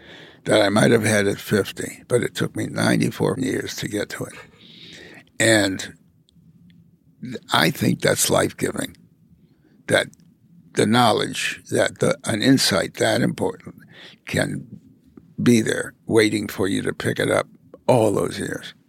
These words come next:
And it, we never stop growing.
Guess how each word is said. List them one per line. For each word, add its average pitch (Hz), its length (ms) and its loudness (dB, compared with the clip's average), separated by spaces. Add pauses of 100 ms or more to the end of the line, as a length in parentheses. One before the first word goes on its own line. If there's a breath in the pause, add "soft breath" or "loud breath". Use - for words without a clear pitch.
(560 soft breath)
And 110 160 0
it, 90 120 -4 (840)
we 120 140 8
never 110 220 4
stop - 360 -2
growing. - 400 -4